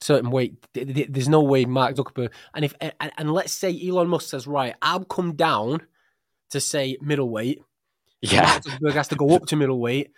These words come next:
Speaker 1: Then Mark
Speaker 2: <laughs>
Speaker 1: Zuckerberg's gonna be eating loads of chicken, loads of protein, and piling on tons of solid muscle, whereas Elon
Speaker 2: Yeah.
Speaker 1: Musk's gonna be starving himself 'cause he's in that big frame, <laughs> all the way
Speaker 2: Yeah.
Speaker 1: down to be. So he'll still, he'll be, I think he'd still be flabby at middleweight and have loads of excess. So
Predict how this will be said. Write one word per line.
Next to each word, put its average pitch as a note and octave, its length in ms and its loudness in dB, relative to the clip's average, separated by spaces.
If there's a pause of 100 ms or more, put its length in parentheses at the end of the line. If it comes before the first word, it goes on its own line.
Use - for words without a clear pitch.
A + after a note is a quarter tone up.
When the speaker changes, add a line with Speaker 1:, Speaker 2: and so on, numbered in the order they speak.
(140)
Speaker 1:
Then G#3 260 4
Mark F3 200 6
Speaker 2:
<laughs> - 0 -
Speaker 1:
Zuckerberg's D#3 480 4
gonna D3+ 180 0
be D3 80 -6
eating C#3+ 260 -4
loads F3 280 4
of F#3+ 80 -8
chicken, F3+ 560 0
loads F3 200 2
of F3+ 80 -2
protein, E3+ 420 2
and C#3 100 -6
piling E3+ 400 0
on C#3 100 -2
tons F#3 420 -2
of E3+ 80 -6
solid E3 360 -2
muscle, D3+ 440 -2 (220)
whereas C#3+ 240 0
Elon F3 220 2
Speaker 2:
Yeah. D3 80 4
Speaker 1:
Musk's - 280 -4
gonna D3+ 80 -6
be C3+ 80 -8
starving F#3 680 -2
himself D3 360 -4
'cause C#3 140 -12
he's C#3+ 120 -6
in D3 100 -2
that C#3+ 180 -6
big D3+ 160 -6
frame, D#3 420 0 (100)
<laughs> - 640 -10
all E3+ 200 6
the E3+ 60 10
way E3+ 60 8
Speaker 2:
Yeah. D#3+ 120 6
Speaker 1:
down D#3+ 220 6
to D3 120 -10
be. D3+ 200 -4
So D#3 160 -4
he'll D#3 120 -4
still, F3+ 280 -2
he'll D#3 120 -6
be, C#3 180 -12
I D#3+ 80 -4
think F3+ 200 -6
he'd - 120 -18
still E3 160 -2
be D3 100 -4
flabby F#3+ 440 -4
at - 80 -8
middleweight C#3 380 0
and C#3+ 80 -8
have C3+ 100 -6
loads C#3+ 200 -4
of C#3 60 -6
excess. - 300 -6
So C3 200 -8